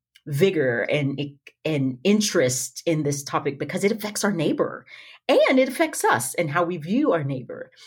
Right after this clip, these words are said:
Um, and then we need to get in our Bibles and read, what does God's word say about this? And how are we to view and ultimately love others? And how can we do it in light of our differences?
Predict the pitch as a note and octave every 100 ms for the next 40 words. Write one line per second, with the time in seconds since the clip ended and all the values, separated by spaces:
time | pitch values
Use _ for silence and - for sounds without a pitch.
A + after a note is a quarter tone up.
0 | - - - - G3+ G#3 G#3 A3+ F4+ G#4+
1 | G#4 - C#4 E4 F4+ F4+ F4 C#4 - A2+
2 | F3+ A3 - - - - E3+ C#3+ C#3+ G#3
3 | A3+ C3+ E3 G3+ A#3+ - F#3 F#3 D#3+ E3
4 | D#3 - F3 D3+ D#3+ F3 G3 F3 C#3 D3
5 | D3+ - G3 G4+ - - - - - -
6 | F3 D#3 D3+ D3 C#3 _ _ _ - -
7 | - F3 F#3+ G#3 A3 F3+ F3 F3 G3+ F#3
8 | D3 C#3+ E3+ G3+ A#3+ B3+ E3 D#3 C#3+ C#3+
9 | - _ _ _ _ G3 F#3+ G#3 - D#3+
10 | D3 C#3+ C#3+ D3+ A3 A3+ _ D#3 D3 F#3
11 | D4 F#4+ - _ _ F#3 D#3+ G3+ A3 A#3+
12 | G#3 E3 F3+ A3+ B3 C#3 - F3 D3+ D3
13 | D3+ D#3+ E3+ E3 D#3+ D#3 - - - -
14 | -